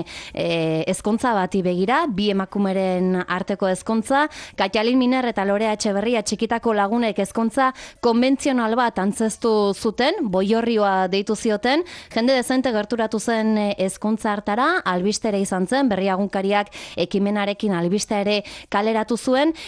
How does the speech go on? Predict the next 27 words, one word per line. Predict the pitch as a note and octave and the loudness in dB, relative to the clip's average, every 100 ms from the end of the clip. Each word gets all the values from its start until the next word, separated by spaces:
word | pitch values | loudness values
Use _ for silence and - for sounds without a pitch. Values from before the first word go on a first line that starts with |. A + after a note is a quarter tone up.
| C#4+ | -6
eta, | A3 G#3+ G#3+ G#3 G#3 G#3 | 0 0 2 2 2 0
eta | G#3 G#3+ | 0 -2
ekimen | G#3+ B3+ C4+ | 0 2 2
honekin, | C4+ C4+ D4 D4+ - | 2 0 2 0 0
ba, | F#3 F3+ F3+ | 0 0 2
maitatzeko | F#3+ G3+ A3+ - C#4 C4 | 2 0 -2 -2 -2 0
beste | A#3+ - A#3 G#3+ G#3 G3+ | -2 0 0 2 2 0
era | A3 A3+ G3+ | 2 2 2
bat | G#3 C4 - | 2 0 -4
aldarrikatu | G3 F#3+ G3 G#3 G3 G#3 G3 G3+ G3 | -2 0 -2 -2 -2 0 2 2 2
nahi | G3+ G3 G3 | 2 0 0
izan | G#3 G3+ | 0 -2
zuten, | G3+ G#3 C#4+ D4+ | -2 0 2 2
bi | G3 G3+ F#3+ F3+ | 2 2 2 0
emakume | F3+ G3 G3+ A3 G#3+ | 0 0 0 0 0
hauek. | G#3 A3+ C#4+ - - - - | 0 0 0 -2 -16 -14 -4
Danele, | F#3+ G#3+ B3+ | -2 0 0
zu | A#3+ A#3 | -2 -2
bertan, | A#3 C4 A#3+ G#3 G3 | 0 -2 -2 0 0
e, | F#3 F3 E3+ E3+ E3 D#3 F#3+ | 2 2 0 0 0 -2 -2
izan | G3 G3+ | 0 -2
zinen, | G#3 F#3 G#3 C#4+ D4+ | 0 0 2 2 0
zer | G#3+ F3+ | -2 -2
moduz | A3 A#3 A3 | 0 0 0
joan | G#3 G3+ G#3 | 0 0 0
zen, | C#4+ C4+ | 0 0
ze, | A#3 | 0